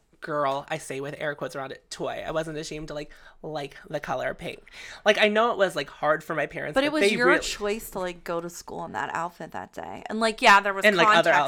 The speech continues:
Speaker 1: outfit,
Speaker 2: for
Speaker 1: yeah.
Speaker 2: it. You know what I mean?
Speaker 1: Right.
Speaker 2: But, like, just speaking about that day in particular, like, that was all you, though.
Speaker 1: Right.
Speaker 2: You know what I mean? Like, that's fucking dope. I don't think I fully found the bravery just to be myself until, like, a year and a half ago.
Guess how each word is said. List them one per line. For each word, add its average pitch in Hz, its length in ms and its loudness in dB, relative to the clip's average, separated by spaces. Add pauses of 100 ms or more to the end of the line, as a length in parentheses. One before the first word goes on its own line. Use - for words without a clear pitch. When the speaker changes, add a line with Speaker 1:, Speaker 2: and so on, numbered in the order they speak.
(100)
Speaker 1:
outfit, - 40 -14
Speaker 2:
for 202 100 -2
Speaker 1:
yeah. 170 240 4
Speaker 2:
it. - 80 -12 (380)
You 269 100 -2
know 254 60 2
what 233 100 2
I 220 80 -4
mean? 208 200 -4
Speaker 1:
Right. 196 60 8
Speaker 2:
But, 196 120 6
like, 190 260 2
just 220 200 -4
speaking 202 340 -10
about 175 200 -4
that 170 160 -2
day 170 120 -12
in 165 80 -12
particular, 165 460 -10
like, 151 340 -8 (260)
that 247 160 6
was 370 140 0
all 240 180 8
you, 226 280 -4
though. 156 400 0 (140)
Speaker 1:
Right. 170 440 0
Speaker 2:
You 247 180 -4
know 359 80 -2
what 381 100 0
I 285 40 -4
mean? 262 240 -6
Like, 226 180 -6
that's 240 220 -6
fucking 233 320 -8
dope. 214 300 2
I 226 180 8
don't 311 160 -2
think 254 160 -8
I 196 180 0
fully 208 360 -6
found 196 240 -4
the 185 40 -12
bravery 180 540 -8
just 180 200 -14
to 180 60 -10
be 175 140 -12
myself 165 520 -6
until, 170 360 -12
like, 143 420 -10 (320)
a 180 120 -14
year 165 260 -12
and 160 120 -12
a 165 40 -14
half - 320 -12
ago. 87 400 -8